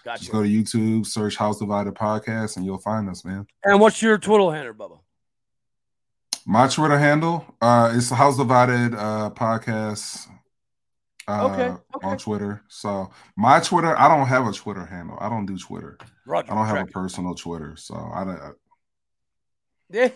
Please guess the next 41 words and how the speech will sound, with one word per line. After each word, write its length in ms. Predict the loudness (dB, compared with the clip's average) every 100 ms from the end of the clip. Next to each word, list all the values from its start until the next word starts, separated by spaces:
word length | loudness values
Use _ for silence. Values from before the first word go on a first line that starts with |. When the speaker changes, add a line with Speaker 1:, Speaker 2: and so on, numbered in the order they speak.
| -8
Speaker 1:
<laughs> 800 | -20 -16 -16 -16 -20 -20 -20 -16
Speaker 2:
I 180 | -6 -6
don't, 200 | -6 -10 -12 -10 -10 2
Speaker 1:
Bro, 360 | 6 8 8
Speaker 2:
I'm 100 | 6
Speaker 1:
I 100 | 4 6
didn't 80 | 6
Speaker 2:
very, 60 | 6
I'm 180 | 6 6
Speaker 1:
have, 80 | 6
Speaker 2:
very 400 | 6 6 6 4
old 340 | 4 4 2
school, 360 | -2 -4 -2 -4
bro. 300 | -4 -4 -2
I 160 | 0
don't, 100 | 0
Speaker 1:
I 60 | 2
Speaker 2:
I 40 |
Speaker 1:
didn't 220 | 0 0 -2
Speaker 2:
don't 100 | -2
Speaker 1:
have, 460 | 0 0 0 -2
Speaker 2:
post 180 | -6 -12 -6
Speaker 1:
I 140 | -4
didn't 140 | -2 -4
Speaker 2:
anything. 100 | -6
Speaker 1:
have 140 | -6
a 60 | -10
Twitter 520 | -14 -12 -6 -4 -4
or 240 | -2 -4
an 60 | -4
Instagram 840 | -8 -12 _ -18 -16 -16 -18 -20 -20 -20
until 840 | -20 -20 -18 -14 -14 -14 -16 -18 _ _ _ _ -16
I 80 | -16
started 420 | -14 -16 -16 -16
this 140 | -20
stuff. 300 | -16 -16 -16
So, 180 | -14 -10
like, 260 | -8 -10 -12
two 160 | -8 2
months 440 | 2 2 -4 -10
ago? 420 | -4 0 0 -4